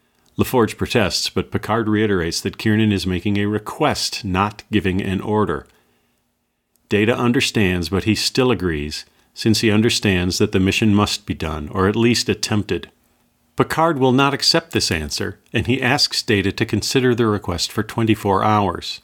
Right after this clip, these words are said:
They have that long until the intruder is in range anyway. Data thanks Picard and promises to consider all sides of the matter before making up his mind. End Act one.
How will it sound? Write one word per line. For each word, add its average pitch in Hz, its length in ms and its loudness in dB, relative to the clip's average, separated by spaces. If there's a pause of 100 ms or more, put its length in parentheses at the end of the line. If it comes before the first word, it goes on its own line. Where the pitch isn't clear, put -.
(640)
They 104 140 2
have 95 160 2
that 110 240 2
long 107 340 2
until 98 220 -2
the 98 160 2
intruder 92 420 0
is 82 140 -4
in 85 120 -2
range 90 320 0
anyway. 104 640 -4 (920)
Data 113 240 4
thanks 127 320 0
Picard 90 500 -2
and 104 180 -2
promises 120 500 -2
to 107 100 -2
consider 110 480 -2
all 120 240 0
sides 120 380 0
of 107 80 -4
the 113 80 2
matter 110 480 -2
before 104 320 0
making 87 320 -2
up 78 100 -6
his 80 140 -6
mind. 90 480 -4 (1080)
End 98 380 0 (180)
Act 92 260 -6
one. 76 360 -6